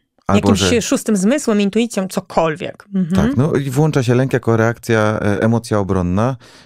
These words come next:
Speaker 1: i mam prawo do tego, żeby z takiej relacji wyjść. To nie jest zawsze ucieczka. E, przykład odnośnie, który bardzo mi utkwił w pamięci na, na studiach terapeutycznych,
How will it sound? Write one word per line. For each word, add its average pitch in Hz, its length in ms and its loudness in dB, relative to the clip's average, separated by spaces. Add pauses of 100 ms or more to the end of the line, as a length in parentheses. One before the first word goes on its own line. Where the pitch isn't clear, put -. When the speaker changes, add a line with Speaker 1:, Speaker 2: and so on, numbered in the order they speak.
(120)
Speaker 1:
i 117 160 -2
mam 185 220 0
prawo 104 220 0
do 85 80 -2
tego, 80 200 -2
żeby 78 160 -2
z - 40 -8
takiej - 220 -4
relacji 80 360 -2
wyjść. 71 480 -8 (380)
To 117 80 2
nie 127 140 2
jest 139 160 2
zawsze 113 260 0
ucieczka. - 480 -4 (220)
E, 98 100 0
przykład - 440 -2
odnośnie, 98 720 0 (280)
który 107 180 0
bardzo 110 240 2
mi 107 100 4
utkwił 101 220 -4
w - 40 -6
pamięci 107 400 0
na, 90 140 2
na 90 120 0
studiach 87 320 -2
terapeutycznych, - 800 -6